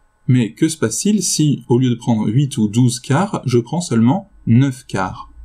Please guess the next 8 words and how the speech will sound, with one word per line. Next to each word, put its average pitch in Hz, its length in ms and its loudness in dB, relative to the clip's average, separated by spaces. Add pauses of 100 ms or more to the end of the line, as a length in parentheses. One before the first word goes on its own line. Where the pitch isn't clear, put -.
(800)
Eh 117 40 4
bien, 113 360 2
je 123 140 2
vois 113 200 0
qu'ici, 208 480 0 (300)
neuf 131 440 2
quarts, 147 520 0 (320)
c'est 110 480 0